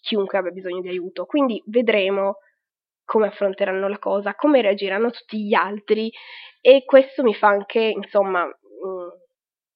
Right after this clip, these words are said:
porre altre domande sui nuovi, eh, sceneggiatori, perché, mm, come sappiamo Steven Moffat non sar-, non è più sceneggiatore di Doctor Who,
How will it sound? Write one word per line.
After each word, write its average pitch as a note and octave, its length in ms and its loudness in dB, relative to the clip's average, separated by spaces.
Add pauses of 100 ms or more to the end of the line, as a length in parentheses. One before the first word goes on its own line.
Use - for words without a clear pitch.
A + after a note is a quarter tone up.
(380)
porre A#3+ 220 6
altre A3+ 220 2
domande G#3+ 520 4
sui G3 760 -4
nuovi, G3+ 600 2
eh, F#3+ 100 -4
sceneggiatori, F#3+ 720 -4
perché, F#3+ 580 -6
mm, F#3+ 140 -8
come G3+ 160 -8
sappiamo F#3 460 -8
Steven G3+ 340 -2
Moffat F#3+ 480 -8 (380)
non A3 160 2
sar-, - 300 0
non G#3+ 180 4
è A3+ 80 -8
più A3 200 -6
sceneggiatore F#3 640 -2
di F3+ 80 -18
Doctor B3 400 -2
Who, A3 180 0